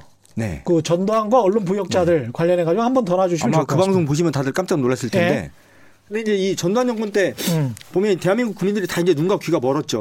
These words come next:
Speaker 2: 그랬죠.
Speaker 1: 네, 눈과
Speaker 2: 예.
Speaker 1: 귀가 멀었고
Speaker 2: 음.
Speaker 1: 심지어는 전두환 정권 때만 눈과 귀가 먼 게 아니고
Speaker 2: 음.
Speaker 1: 그 이후에 노태우 정권 때도 마찬가지고
Speaker 2: 그렇습니다.
Speaker 1: 왜 그랬냐면
Speaker 2: 음.
Speaker 1: 전두환 정권 때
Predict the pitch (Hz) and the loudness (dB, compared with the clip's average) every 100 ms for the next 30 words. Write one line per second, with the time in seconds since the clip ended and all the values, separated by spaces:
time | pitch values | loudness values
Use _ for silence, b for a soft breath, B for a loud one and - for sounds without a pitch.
0 | - 170 160 160 170 120 113 123 160 147 | -4 0 0 0 -4 -2 -2 0 0 0
1 | 131 120 143 - 120 127 107 151 139 107 | -2 -2 -4 -4 -4 -4 -2 -2 -2 -4
2 | B B B B - 226 240 247 233 156 | B B B B -6 -4 0 0 -2 -2
3 | 156 185 190 170 208 233 226 143 156 - | -2 0 0 0 -2 -2 -2 0 0 0
4 | 147 151 120 170 107 98 139 123 160 135 | -2 -2 0 0 -2 -2 -4 -2 -2 -2
5 | 104 156 160 170 131 143 175 156 143 143 | -2 0 2 2 0 2 0 0 -4 -4
6 | 147 131 104 98 147 131 127 127 185 - | -4 -4 -6 -6 -6 -4 -4 0 0 0
7 | 180 156 131 - - 175 226 269 240 208 | -2 -2 -4 -10 -4 0 2 2 2 0
8 | 214 131 165 165 180 220 262 233 214 208 | 0 -2 -2 0 2 2 0 0 -4 -2
9 | 202 185 - - 180 190 220 | -2 -2 -6 -2 0 0 -2